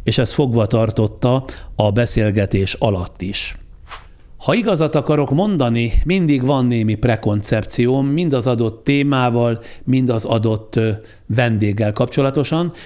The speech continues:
de hagyom magam sodorni az eseményekkel, azaz, ha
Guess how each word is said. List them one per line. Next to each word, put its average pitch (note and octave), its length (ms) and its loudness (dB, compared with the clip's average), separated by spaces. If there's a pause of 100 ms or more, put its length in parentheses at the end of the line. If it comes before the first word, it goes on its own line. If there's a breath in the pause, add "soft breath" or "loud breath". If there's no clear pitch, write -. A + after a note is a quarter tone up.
(140 loud breath)
de C#3+ 120 0
hagyom F3 320 2
magam A#2 300 2
sodorni A2 420 0
az G#2 120 0
eseményekkel, G#2 1000 -2 (280 loud breath)
azaz, A#2+ 420 0
ha A2+ 360 0